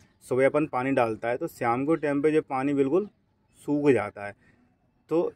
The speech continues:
यदि अगर इसकी नमी, नमी अगर किसकी ख़त्म हो गई, बिल्कुल ड्राई हो गई ये मिट्टी, तो ये फूल झड़ जाएंगे अपनी।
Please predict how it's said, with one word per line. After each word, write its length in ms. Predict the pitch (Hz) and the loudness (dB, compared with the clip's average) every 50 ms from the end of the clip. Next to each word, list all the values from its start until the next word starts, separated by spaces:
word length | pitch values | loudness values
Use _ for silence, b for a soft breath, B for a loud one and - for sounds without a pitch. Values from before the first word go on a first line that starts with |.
| _ - | _ -6
यदि 340 | 131 139 156 160 170 196 190 | -2 0 0 2 4 4 4
अगर 180 | 185 185 185 | 4 4 4
इसकी 260 | 185 175 180 - 196 165 | 2 2 0 -2 -2 0
नमी, 380 | 143 131 131 135 156 170 160 120 90 - _ _ _ _ _ _ _ _ _ _ _ - | 0 2 4 6 6 6 6 4 2 -6 _ _ _ _ _ _ _ _ _ _ _ -16
नमी 320 | 107 117 127 143 160 165 | -12 -8 -4 0 2 2
अगर 220 | 165 160 165 165 160 | 2 4 2 2 0
किसकी 340 | - 165 143 - - 175 170 | -2 -6 -12 -10 -8 -8 -4
ख़त्म 300 | - 117 101 139 143 143 | -4 -2 0 2 2 2
हो 140 | 123 113 107 | 2 2 2
गई, 220 | 117 113 104 95 b b b b b b - | 0 0 0 -2 b b b b b b -8
बिल्कुल 300 | 123 135 139 160 160 139 | -6 -4 -2 0 0 0
ड्राई 340 | 107 107 110 120 135 147 147 | 0 0 2 4 6 6 6
हो 140 | 127 123 127 | 6 6 6
गई 140 | 139 143 139 | 6 6 6
ये 120 | 139 135 | 6 4
मिट्टी, 400 | 131 127 117 - - 120 110 101 - _ _ _ _ _ _ _ - | 4 2 -2 -4 -8 -14 -14 -14 -14 _ _ _ _ _ _ _ -8
तो 60 | 127 127 | -6 -4
ये 100 | 131 139 | -4 -6
फूल 300 | - - - 117 139 175 | -6 -4 -2 -2 -2 -2
झड़ 220 | 170 117 104 104 104 | -2 -6 -6 -6 -6
जाएंगे 380 | 104 104 101 104 104 107 107 | -6 -8 -8 -8 -10 -10 -10
अपनी। 280 | 104 101 104 101 101 104 | -10 -12 -12 -18 -20 -20